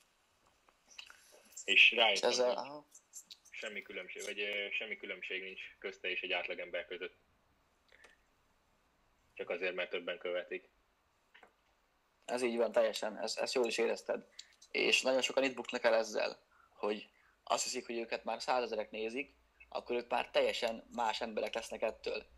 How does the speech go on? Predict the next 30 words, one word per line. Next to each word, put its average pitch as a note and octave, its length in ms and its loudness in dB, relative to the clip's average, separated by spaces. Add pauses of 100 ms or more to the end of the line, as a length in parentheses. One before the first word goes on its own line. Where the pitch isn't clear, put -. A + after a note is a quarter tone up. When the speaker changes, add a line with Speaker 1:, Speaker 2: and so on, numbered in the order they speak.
(280)
Speaker 2:
És - 320 -4
pont, C3 280 -4
hogy A#2+ 80 0
nekem, A#2+ 380 -4 (800)
akik - 360 -2
így, C3 300 -2
ö, B2 340 4 (260)
ebben C3 300 0
a A2+ 60 4
rétegben A2+ 680 0 (840)
vannak, A2+ 340 -2
hogy A#2 180 -8
több C3+ 160 0
százezren A2+ 380 0
nézik A2+ 320 -4
őket, A2 280 0
és B2 140 -2
mégis B2 480 -4
rájöttek A2+ 400 2
arra, A2+ 160 4
hogy A#2+ 120 2
ugyanúgy C3 320 0
emberek, A2 500 0 (440)
ettől B2+ 280 0
függetlenül C3 380 0
nem D3 100 0
lesznek A2+ 260 -2
ők G#2+ 240 -2
s-, - 180 -2
valakik, A#2+ 540 2